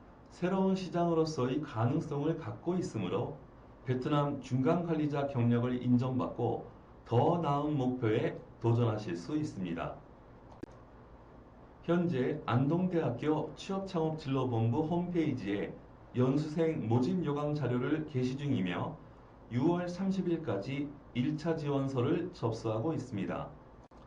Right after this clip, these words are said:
면접은 칠월 십칠 일, 최종 합격자 발표는 칠월 이십이 일로 예정되어 있습니다.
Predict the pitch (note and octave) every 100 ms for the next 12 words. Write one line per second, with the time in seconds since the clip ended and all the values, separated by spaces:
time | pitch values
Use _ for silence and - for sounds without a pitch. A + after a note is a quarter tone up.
0 | - - - - - - B2 C3+ E3+ F3
1 | F#3+ A#2+ C3 E3+ - - E3+ E3+ - -
2 | - A#2 G2 - - - - - - F3+
3 | F3 F3 F3+ F3+ F#3+ F#3+ F#3 F3+ E3 D#3+
4 | C#3+ A#2+ - - - - - - F#3 F3+
5 | E3 - A#2+ D3 D3+ E3+ D#3+ B2 A2 D3
6 | - - A2+ A#2+ A#2 G#2+ G2+ A#2+ D#3+ -
7 | G2 E2 D2